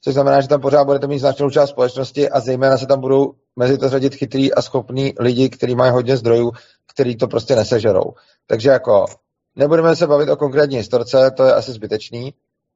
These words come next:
A řekněme, že teda přijdou kartely s nějakou celkem uvěřitelnou historkou a celkem přesvědčí veřejnost o tom, eh, že další jako, že další jako bezpečnostní agentura nemá vznikat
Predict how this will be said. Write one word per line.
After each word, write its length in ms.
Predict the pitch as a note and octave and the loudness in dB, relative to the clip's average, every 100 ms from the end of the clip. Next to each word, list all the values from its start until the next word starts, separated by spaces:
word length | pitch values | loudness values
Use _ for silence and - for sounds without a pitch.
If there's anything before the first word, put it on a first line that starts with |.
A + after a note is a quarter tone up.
| _ | _
A 100 | - C#3 | 0 0
řekněme, 440 | C3 B2 C#3 D3 | 0 -4 0 0
že 80 | C3+ | 0
teda 280 | C#3 C#3 C3+ | 2 2 2
přijdou 320 | - C#3 C#3+ | -2 -6 -4
kartely 420 | C3+ B2 C3 C3+ | -2 -2 0 -2
s 80 | A2+ | 0
nějakou 300 | B2 B2 C3+ | 0 0 -2
celkem 320 | C3+ B2+ C#3 | 0 0 0
uvěřitelnou 520 | C3 B2 B2 B2+ C3+ | -4 -6 -2 0 2
historkou 640 | A#2+ G#2 B2+ A#2+ C3 C3 C3+ | 0 0 -4 0 2 4 2
a 80 | - | -2
celkem 360 | A#2+ C3 B2 C3+ | 0 0 0 -4
přesvědčí 440 | A#2+ A2 B2+ C3 | -4 -8 -8 -4
veřejnost 440 | B2 A#2+ C3 B2+ - | -2 0 0 -2 -2
o 80 | |
tom, 280 | G#2+ B2 B2+ B2+ _ _ _ _ - | 0 2 2 -4 _ _ _ _ 0
eh, 320 | A#2+ B2 A#2 - | 4 6 4 0
že 140 | A2+ C3+ | -6 0
další 680 | C3 B2+ - C3+ B2+ B2+ _ _ - | 2 2 -4 -10 -10 -12 _ _ -8
jako, 560 | A#2+ C3+ C3+ A#2 - _ - | -2 2 4 2 0 _ -18
že 140 | G#2+ | -6
další 460 | C3 B2 A#2 - B2 | 2 2 2 -8 -6
jako 220 | B2+ A#2+ | -4 -4
bezpečnostní 500 | B2 A#2 B2 A#2+ B2 | -4 -4 -6 -10 -4
agentura 380 | B2 A#2+ A#2 B2+ | 0 0 2 2
nemá 220 | B2 B2+ | 2 2
vznikat 420 | B2+ G#2 G#2+ A#2+ | 0 -2 0 0